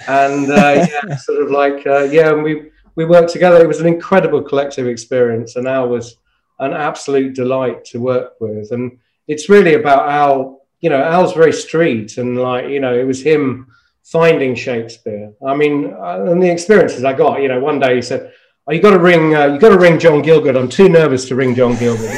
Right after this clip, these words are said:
Speaker 2: <laughs> He's too nervous. That's amazing. Al Pacino, "Hey, I'm too nervous. You do it. You do it." You're like, "What?" <laughs>
Speaker 1: So I rang, so I ring John Gielgud's house, and it's like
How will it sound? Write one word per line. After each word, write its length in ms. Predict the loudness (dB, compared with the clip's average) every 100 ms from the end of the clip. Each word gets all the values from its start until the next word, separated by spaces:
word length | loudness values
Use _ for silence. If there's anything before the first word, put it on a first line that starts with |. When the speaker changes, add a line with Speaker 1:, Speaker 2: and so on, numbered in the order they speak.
| -12
Speaker 2:
<laughs> 100 | -4
He's 340 | 4 6 6
too 180 | 2 -2
nervous. 440 | 2 2 2 -2
That's 220 | 0 -2 0
amazing. 760 | -2 2 4 4 4 2 0 -4 2
Al 120 | 2
Pacino, 600 | 0 -4 -2 -2 -2 -2
"Hey, 160 | -2 -2
I'm 180 | -4 -8
too 180 | -8
nervous. 340 | -6 -8 -10 -6
You 100 | -6
do 140 | -6
it. 140 | -10 -6
You 140 | -6
do 120 | -6
it." 120 | -12
You're 120 | -14 -14
like, 100 | -14
"What?" 260 | -14 -16 _ _
<laughs> 380 | -14 -12 -8 0
Speaker 1:
So 60 | 2
I 120 | 4
rang, 440 | 4 4 2 0 -8 _
so 180 | -6 2
I 60 | 4
ring 600 | 6 6 6 6 2 0
John 260 | 2 4
Gielgud's 420 | 4 4 4 2 2
house, 380 | 0 0 -2
and 100 | -4
it's 100 | -2
like 220 | 0 0